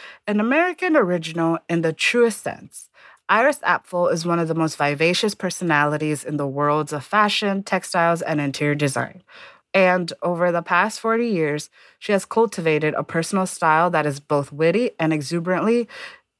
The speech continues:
idiosyncratic." This exhibition was everything. I feel like for me and probably the rest of the world, this is an exhibition that would introduce the rest of the world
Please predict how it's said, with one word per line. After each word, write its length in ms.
idiosyncratic." 1120
This 400
exhibition 580
was 200
everything. 1000
I 100
feel 140
like 120
for 140
me 180
and 120
probably 340
the 100
rest 220
of 40
the 40
world, 220
this 140
is 120
an 100
exhibition 640
that 160
would 140
introduce 560
the 120
rest 260
of 40
the 80
world 300